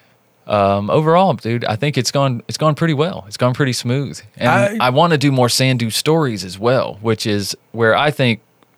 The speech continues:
Speaker 1: really me and Andy working together and our talents and whatnot, that's really where they shine. And we wanna get in more of that. And, um, 'cause, I mean, we have season two is probably about half, it's over halfway written,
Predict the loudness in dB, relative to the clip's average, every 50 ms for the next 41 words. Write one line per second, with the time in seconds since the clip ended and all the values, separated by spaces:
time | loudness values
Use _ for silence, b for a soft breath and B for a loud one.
0 | _ -10 -2 0 2 4 4 2 0 -2 -4 -6 -4 -2 0 0 0 0 0 0
1 | 0 0 -2 -2 -4 -4 -2 0 0 0 0 -2 -6 -4 -2 0 0 0 0 0
2 | -2 -4 B B B B B B B B -4 -2 -2 -2 0 0 0 2 2 0
3 | -2 -4 -6 -4 -2 -2 -2 -2 -2 -2 0 0 0 -2 -2 -2 0 2 2 2
4 | 2 2 2 2 2 2 2 0 -2 -2 -4 -4 -6 -6 -10 -14 -16 -20 b b
5 | b b b b b b b b -6 -4 -2 -2 -2 -2 -2 -4 -6 -4 -2 -2
6 | 0 0 0 0 2 0 0 0 0 0 -2 0 0 2 4 4 4 4 4 4
7 | 4 4 2 -2 -4 -4 -2 -2 -2 -2 -2 -2 -2 -2 -4 -6 -8 -10 -12 _
8 | _ _ _ _ _ -6 -4 -4 -4 -6 -12 -20 -20 -20 _ _ -6 -2 -2 -2
9 | -2 -4 -6 -12 -18 _ _ _ -12 -10 -8 -6 -6 -4 -4 -4 -4 -6 -8 -12
10 | B B B B B B B B B B B B B -10 -6 -4 -4 -2 -2 -4
11 | -4 -4 -4 -2 -2 0 0 0 -2 -2 -4 -6 -10 -6 -2 0 0 0 0 0
12 | -2 0 0 0 2 2 2 0 0 -2 -2 0 0 0 -2 -4 -8 -2 2 2
13 | 2 2 2 0 -2 0 -2 -2 -2 -2 -4 -2 -2 0 0 0 0 -2 -6 -10
14 | -10